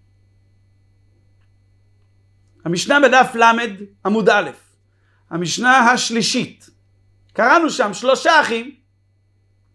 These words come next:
שניים מהם נשואים שתי אחיות, ואחד נשוי נוכרית. מת אחד מבעלי החיות,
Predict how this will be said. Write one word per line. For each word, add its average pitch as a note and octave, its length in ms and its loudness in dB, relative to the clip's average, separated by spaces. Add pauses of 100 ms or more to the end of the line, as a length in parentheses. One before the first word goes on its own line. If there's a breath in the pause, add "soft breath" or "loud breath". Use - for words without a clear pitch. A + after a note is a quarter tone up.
(360 loud breath)
שניים D4+ 420 2
מהם D#4 240 -2
נשואים C4 300 -6
שתי D4+ 220 -4
אחיות, A#3+ 380 -4 (400)
ואחד A#3 400 2
נשוי C4+ 300 -4
נוכרית. C4 640 -6 (3250 soft breath)
מת E4+ 320 -2
אחד C#4+ 280 2
מבעלי B3 380 0
החיות, A3 640 -6